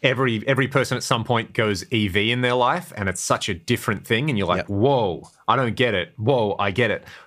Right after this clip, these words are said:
Speaker 1: Fanes are, uh, you know, they don't sound like them, but they, they are that other kind of classic speaker tone that's been around for a long time. I remember, uh, there was a, far out, where was it? Maybe it was at Super Freak Studios or something. I went and caught up with, um,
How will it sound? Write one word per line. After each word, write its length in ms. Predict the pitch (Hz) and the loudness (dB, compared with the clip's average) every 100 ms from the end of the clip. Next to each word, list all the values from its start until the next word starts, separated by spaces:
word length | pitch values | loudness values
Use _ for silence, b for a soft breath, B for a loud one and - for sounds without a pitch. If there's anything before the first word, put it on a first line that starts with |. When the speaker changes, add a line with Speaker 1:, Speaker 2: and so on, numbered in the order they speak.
| B | B
Speaker 1:
Fanes 640 | - 143 147 165 165 160 | 0 0 2 2 2 2
are, 280 | 127 113 - | 2 2 0
uh, 220 | 107 123 110 120 | 0 -2 -6 -4
you 140 | 131 | 0
know, 60 | 117 | 2
they 120 | 113 | 2
don't 300 | 113 117 - | 0 -2 -4
sound 500 | - - 110 110 120 | -8 -2 0 0 0
like 240 | 98 92 - | 0 0 0
them, 120 | 95 | -2
but 140 | 101 85 | -2 0
they, 180 | 113 110 | -2 0
they 240 | 107 110 | -2 0
are 180 | 110 110 | 2 0
that 260 | 104 101 - | 0 -2 -4
other 540 | - 104 98 95 90 85 _ _ _ _ | -2 0 0 0 -2 -6 _ _ _ _
kind 180 | - 101 | -2 -2
of 80 | 90 | -2
classic 960 | - 90 101 101 - 95 82 - - _ _ _ _ _ _ _ _ _ - | -6 -2 -2 -2 -2 -4 -4 -18 -20 _ _ _ _ _ _ _ _ _ -8
speaker 440 | - - 113 135 | -2 0 0 0
tone 240 | - 139 | 0 0
that's 120 | 135 - | 0 0
been 180 | 120 | 0
around 260 | 104 101 98 | 2 0 0
for 120 | 98 | -2
a 60 | 95 | 0
long 220 | 95 92 | 0 0
time. 260 | 101 110 101 | 0 0 0
I 40 | |
remember, 520 | 131 151 147 120 101 85 B B B B B - | 0 0 2 2 0 -4 B B B B B -2
uh, 280 | 120 107 101 | 0 0 -2
there 200 | 92 117 | 0 0
was 160 | 107 113 | 0 2
a, 420 | 107 101 95 82 - - - - | 2 2 0 -4 -12 -20 -20 -2
far 220 | 143 120 | 0 2
out, 160 | 120 90 | 0 0
where 140 | 120 | -2
was 260 | 95 107 123 | 2 2 2
it? 120 | 95 | 0
Maybe 180 | 107 123 | 0 0
it 20 | |
was 120 | 110 101 | -2 -4
at 100 | - | -8
Super 340 | - 113 127 | -2 -2 -2
Freak 260 | - 120 - | 0 0 -2
Studios 460 | - 120 127 123 | -2 2 2 0
or 60 | 127 | -2
something. 420 | - 131 156 156 | -2 0 0 0
I 40 | |
went 200 | 117 127 | 2 2
and 80 | 113 | 0
caught 160 | - 104 | 0 0
up 160 | 98 | 0
with, 160 | 98 87 | -2 -2
um, 400 | 87 82 82 82 | 0 0 -4 -8